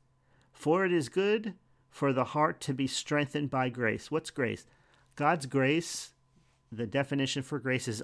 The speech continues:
unearned favor. Your children have unearned favor. They were born of you. It's,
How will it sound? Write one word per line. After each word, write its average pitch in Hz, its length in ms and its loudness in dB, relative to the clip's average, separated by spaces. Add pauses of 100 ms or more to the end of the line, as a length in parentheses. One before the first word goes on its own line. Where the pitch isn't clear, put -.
(100)
unearned 139 680 2
favor. - 600 -4 (960)
Your 127 200 0
children 147 460 0
have 123 260 -4 (120)
unearned 127 640 2
favor. 113 380 -2
They 117 160 -2
were 117 160 -2
born 123 580 0 (280)
of 117 200 -4
you. 107 380 -4 (240)
It's, - 260 -16